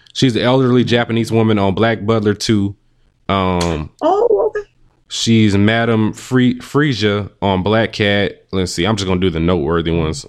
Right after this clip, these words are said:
Speaker 1: Um, she's also Baba on Dragon Ball. She's Frieza on, on, uh, Dragon Ball Z and G T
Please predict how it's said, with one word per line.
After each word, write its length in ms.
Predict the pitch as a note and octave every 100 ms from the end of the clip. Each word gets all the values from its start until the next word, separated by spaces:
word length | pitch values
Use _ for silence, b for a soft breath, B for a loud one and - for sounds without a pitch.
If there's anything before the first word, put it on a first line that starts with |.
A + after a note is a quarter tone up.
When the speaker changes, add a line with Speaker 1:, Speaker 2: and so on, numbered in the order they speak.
| -
Speaker 1:
Um, 540 | E2+ E2 D#2 C#2+ C2+ D2 B B B B
she's 200 | - A2+
also 340 | G2 A#2 B2
Baba 380 | G#2 G#2 G#2+ G#2+
on 180 | G2+ G2
Dragon 340 | G2 G2+ G2
Ball. 240 | F#2+ G2 F#2+
She's 220 | - F2
Frieza 320 | - A#2 G#2+
on, 800 | G#2 F#2+ F2+ C#2+ F#2+ G2 G2 F#2
on, 20 |
uh, 320 | F2+ F#2+ F2 F2
Dragon 320 | G2 F#2+ F#2+
Ball 180 | F2+ F2+
Z 340 | F#2 G2+ F#2
and 160 | F#2 F#2+
G 160 | G2+
T 380 | F#2+ G#2 F#2+ F#2